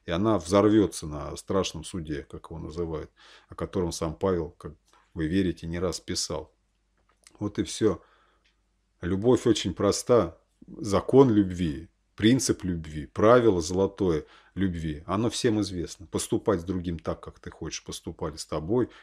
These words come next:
и ни, ни в коем случае не делать никому ничего, что ты не хочешь себе. Вы хотите, чтоб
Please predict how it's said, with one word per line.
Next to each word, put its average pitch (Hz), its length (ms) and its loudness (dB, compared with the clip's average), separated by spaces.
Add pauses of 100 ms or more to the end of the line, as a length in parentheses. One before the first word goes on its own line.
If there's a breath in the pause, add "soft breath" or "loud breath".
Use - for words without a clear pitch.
(160 loud breath)
и - 160 -10
ни, 87 300 -6
ни 85 100 -4
в - 80 -12
коем 90 180 -4
случае 104 480 -4
не 78 60 -8
делать 82 280 -6
никому 82 400 -10
ничего, 78 300 -4
что - 180 -14
ты 78 120 -12
не 71 80 -12
хочешь - 420 -8 (180)
себе. 80 440 -12 (1040)
Вы 85 160 -2
хотите, 120 500 -2
чтоб - 280 -8